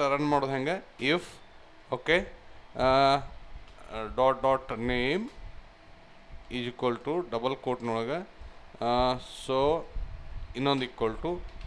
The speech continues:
ಎರಡು equal to sign. So, so we'll say main. ಓಕೆ,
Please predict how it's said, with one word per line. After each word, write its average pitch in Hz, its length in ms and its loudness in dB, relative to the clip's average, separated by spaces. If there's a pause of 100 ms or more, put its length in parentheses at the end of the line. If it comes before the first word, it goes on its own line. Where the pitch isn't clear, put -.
(200)
ಎರಡು 127 200 2
equal 120 220 0
to 110 120 -4
sign. 110 540 -4 (960)
So, 123 220 2
so 127 460 0
we'll 113 140 -2
say 127 480 0
main. 123 340 0 (1500)
ಓಕೆ, 131 460 -2